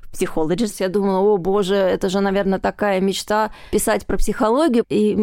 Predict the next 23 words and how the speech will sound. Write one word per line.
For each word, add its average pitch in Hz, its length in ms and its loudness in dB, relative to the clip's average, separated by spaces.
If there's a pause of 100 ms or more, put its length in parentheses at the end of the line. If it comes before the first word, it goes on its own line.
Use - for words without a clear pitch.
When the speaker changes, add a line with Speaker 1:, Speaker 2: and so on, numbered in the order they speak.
Speaker 2:
я 208 160 2
даже 190 260 0
не 208 100 2
соотносила 214 640 0
это 160 380 -4
с - 60 -6
тем, 220 180 0
что - 160 -4
я 170 60 2
могу 175 220 -2
когда-нибудь 170 640 -4
там 110 220 -10
сама - 260 -4
этим - 160 -8
заниматься. 190 680 -2 (260)
Speaker 1:
Ты 208 80 0
отправила, 202 640 -2 (300)
и 180 100 -2
редакция 220 760 0
признала 240 380 0
твои 196 200 2
тексты 190 340 -2
годными, 233 580 0